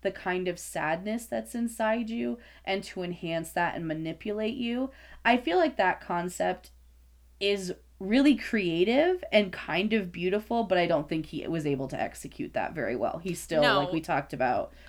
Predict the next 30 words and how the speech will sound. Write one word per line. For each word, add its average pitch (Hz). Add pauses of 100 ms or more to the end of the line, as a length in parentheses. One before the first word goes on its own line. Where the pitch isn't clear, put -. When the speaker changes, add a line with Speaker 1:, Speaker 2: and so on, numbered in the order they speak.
(340)
Speaker 1:
elected 156
for -
the 233
jump 214
scares 151
and 147
Speaker 2:
Right. 170
That's 208
what 233
I 214
was 214
gonna 196
say. 165
If 156
he, 208
if 190
that 196
was 214
actually 170
his 160
goal, 160
he 185
should 175
have 156 (260)
done 156
far 233
fewer 160
jump 151
scares. - (420)
Speaker 1:
Yes. -